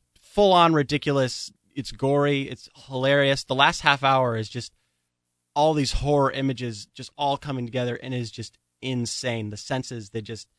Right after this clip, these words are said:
uh, it's just an, it's like sensory overload, and it's really crazy. It's a lot of fun. I'd recommend it to anyone. You don't have to necessarily, it's not just for horror fans, just anyone who likes just to laugh or, I mean, <laughs> if, if you're, you know, if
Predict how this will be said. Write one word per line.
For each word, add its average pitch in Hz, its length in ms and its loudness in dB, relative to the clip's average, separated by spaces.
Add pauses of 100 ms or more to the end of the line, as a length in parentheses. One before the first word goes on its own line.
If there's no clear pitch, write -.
(1080)
uh, 135 60 -8
it's 127 240 -8
just 123 160 -12
an, 117 180 -6
it's 127 160 -6
like 123 120 -4
sensory 139 420 -4
overload, 107 540 -6
and 104 100 -12
it's - 180 -18
really 139 320 0
crazy. 117 440 -6
It's 107 140 -14
a 117 60 -16
lot 113 160 -8
of 104 60 -14
fun. 110 440 -8 (560)
I'd 175 160 4
recommend 220 340 0
it - 80 -4
to 120 100 -6
anyone. 110 300 -6
You 110 60 -10
don't 156 120 -6
have 151 120 -8
to 113 200 -12
necessarily, 107 580 -6 (160)
it's - 200 -18
not 175 260 -2
just - 140 -12
for 110 100 -18
horror 117 160 -4
fans, 104 280 -12
just 175 180 -10
anyone 160 280 -2
who 127 60 -4
likes 120 340 -8 (220)
just - 180 -16
to 117 60 -10
laugh 110 460 -12
or, 104 180 -16 (680)
I 139 80 -2
mean, 160 160 0
<laughs> - 0 -
if, - 200 -4
if 165 140 -8
you're, 143 240 -2 (160)
you 135 120 -12
know, 113 140 -8
if - 120 -14